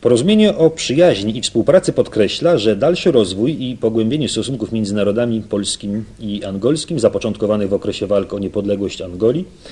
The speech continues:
odpowiadają interesom obydwu państw, służą sprawie światowego pokoju i zrozumienia między narodami. Protokół o współpracy między obydwiema partiami przewiduje między innymi wymianę delegacji, dokumentów i publikacji partyjnych.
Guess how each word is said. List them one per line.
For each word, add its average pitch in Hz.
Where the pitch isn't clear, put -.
odpowiadają 127
interesom 160
obydwu 135
państw, 143
służą 117
sprawie 107
światowego 117
pokoju 117
i 120
zrozumienia 107
między 101
narodami. 110
Protokół -
o 143
współpracy 120
między 107
obydwiema 110
partiami 113
przewiduje 104
między 123
innymi 117
wymianę 113
delegacji, 120
dokumentów 120
i 123
publikacji 131
partyjnych. 120